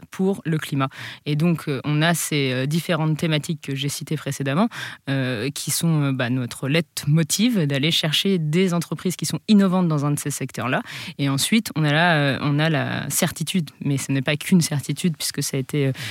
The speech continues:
démontré, euh, les dernières années, que ces projets sont des projets qui sont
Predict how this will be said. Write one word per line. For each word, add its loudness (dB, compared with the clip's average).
démontré, 4
euh, 4
les 2
dernières 4
années, 4
que 2
ces 2
projets 0
sont 2
des 4
projets -2
qui -6
sont -2